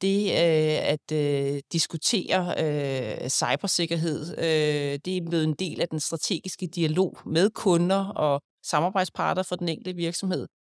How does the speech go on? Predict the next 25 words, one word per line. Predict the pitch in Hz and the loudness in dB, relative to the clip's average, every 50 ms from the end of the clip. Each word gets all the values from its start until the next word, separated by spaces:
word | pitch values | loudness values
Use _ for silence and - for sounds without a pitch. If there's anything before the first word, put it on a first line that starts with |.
| _ _ _ | _ _ _
Det | 175 | -10
er | 160 | -8
begyndt | - - 170 - - | -4 -4 -2 -2 -2
at | 170 | -6
fylde | - - 180 180 170 202 | -2 0 0 2 4 4
mere | 190 185 180 170 165 165 175 190 | 4 4 4 4 6 6 6 6
hos, | 180 170 180 165 147 - - - - | 4 4 2 2 2 2 0 0 0
øh, | 135 123 135 | 0 0 0
hos | 143 151 - - | -2 -2 -2 -2
ledelsen | 165 165 170 185 202 - 226 196 | 0 2 2 2 2 0 0 -2
og | 175 | -2
så | - 175 | -2 -2
videre. | 160 170 165 160 170 180 185 - _ _ _ _ _ _ _ _ _ | 0 2 2 4 4 4 2 0 _ _ _ _ _ _ _ _ _
Men | - 98 190 | 2 2 4
vi | 190 214 | 4 4
har | 202 214 | 6 6
også, | 180 175 196 233 247 269 302 285 262 | 8 8 8 8 6 4 2 0 0
når | 254 220 | 0 0
vi | 196 202 214 | 0 2 2
har | - | 2
talt | - - - - - - | 2 2 2 2 2 0
omkring | 214 202 - 190 135 - | 0 2 2 0 0 2
det | - 185 | 0 0
her | 185 196 165 - | 0 2 0 2
med | 165 165 165 160 156 | 2 2 4 4 2